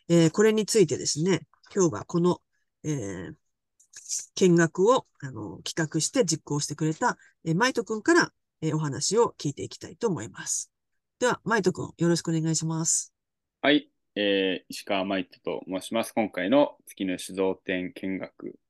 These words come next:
Speaker 2: の、えー、企画をいたしました。
Speaker 1: はい。じゃあ、マイト君からまず、あのー、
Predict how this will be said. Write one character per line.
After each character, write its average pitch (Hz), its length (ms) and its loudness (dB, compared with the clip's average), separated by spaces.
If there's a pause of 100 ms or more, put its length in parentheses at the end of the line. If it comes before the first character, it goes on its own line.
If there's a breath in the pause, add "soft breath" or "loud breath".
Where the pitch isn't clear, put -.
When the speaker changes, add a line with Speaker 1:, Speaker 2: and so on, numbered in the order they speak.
(220)
Speaker 2:
の、 131 260 2
え 85 240 -6
ー、 - 40 -20
企 - 200 -14
画 - 120 -6
を 71 200 -8
い 73 100 -14
た 73 120 -16
し - 140 -16
ま 82 120 -14
し - 220 -16
た。 98 220 -4 (360 soft breath)
Speaker 1:
は 196 120 -2
い。 - 100 -6 (300)
じ 226 100 0
ゃ 175 200 4
あ、 - 60 -14
マ 240 120 -2
イ 311 40 0
ト 277 80 -6
君 170 160 2
か 156 140 -2
ら 156 80 2
ま 302 160 2
ず、 247 240 0
あ 151 120 -6
の 156 560 -2
ー、 - 120 -20